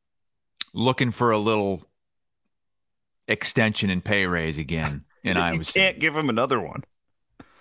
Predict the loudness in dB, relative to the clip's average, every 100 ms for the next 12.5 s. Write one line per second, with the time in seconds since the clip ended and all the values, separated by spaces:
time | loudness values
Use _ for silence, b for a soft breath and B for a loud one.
0 | b b b b b _ _ _ _ _
1 | -10 2 4 4 2 -2 -8 _ _ _
2 | _ _ -20 _ _ _ _ _ -2 0
3 | 0 -4 -6 -6 -4 -2 -2 0 -2 -6
4 | _ _ _ _ _ _ -4 0 0 0
5 | 0 0 0 -2 -2 0 0 0 0 0
6 | 0 0 0 0 -2 -2 -4 -4 -6 -2
7 | 0 0 0 -2 -2 -6 -4 -6 -8 -12
8 | -14 _ _ _ -4 -2 0 2 4 4
9 | 4 4 4 4 4 4 4 4 2 0
10 | -8 0 2 4 4 2 2 -4 -4 0
11 | 2 0 -2 0 0 0 0 0 0 2
12 | 2 2 0 -6 -6